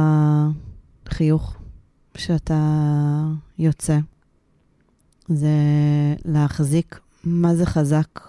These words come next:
אה, מול אנשים ולנסות ממש להתעניין במה שהם מדברים. אה, להישאר אפילו בפוקוס ולא ללכת לחלום, לא על איזה משהו ספציפי, פשוט לא להיות שם.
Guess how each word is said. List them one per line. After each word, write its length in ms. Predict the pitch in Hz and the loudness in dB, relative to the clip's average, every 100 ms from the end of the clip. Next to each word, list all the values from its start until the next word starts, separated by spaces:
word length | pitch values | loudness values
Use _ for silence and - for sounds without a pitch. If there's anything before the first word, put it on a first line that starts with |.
| - - | -18 -4
אה, 180 | 160 156 | 0 2
מול 200 | 151 156 | 2 2
אנשים 480 | 151 151 - 156 151 | 2 0 0 0 0
ולנסות 880 | 147 151 147 147 139 - - 165 - | 0 0 2 0 0 -2 -2 -2 -2
ממש 500 | 156 151 156 147 - 160 | -2 0 2 0 -2 -2
להתעניין 640 | 151 156 147 151 151 151 151 _ _ _ _ _ _ - | 0 0 2 2 2 0 -2 _ _ _ _ _ _ -2
במה 200 | 151 147 | 0 0
שהם 160 | 160 | 0
מדברים. 540 | 151 143 139 147 151 160 - _ _ _ _ _ _ _ _ _ _ _ 165 | 0 0 0 0 -2 -4 -10 _ _ _ _ _ _ _ _ _ _ _ -2
אה, 60 | 156 151 147 147 147 147 156 - | 2 2 2 2 0 -4 -6 -8
להישאר 440 | - 160 - 160 | -6 -4 -2 0
אפילו 220 | 165 160 143 | 0 -2 -2
בפוקוס 720 | 135 - 165 - 147 - 147 | -2 -2 -4 -2 -4 -4 -2
ולא 400 | 147 147 151 156 | 0 2 2 2
ללכת 400 | 147 147 170 160 | 2 0 -2 -4
לחלום, 680 | - - 156 151 151 151 - 151 | -6 -2 0 2 0 -2 -6 -4
לא 200 | 156 175 | -2 0
על 100 | 226 | -2
איזה 160 | 214 | -2
משהו 280 | 180 196 208 | -2 -2 -4
ספציפי, 500 | - 175 208 190 147 | -6 -6 -4 -4 -4
פשוט 300 | 156 165 156 | -4 -2 0
לא 180 | 151 165 | 0 2
להיות 280 | 151 147 - | 0 0 -2
שם. 280 | 147 151 | -4 -4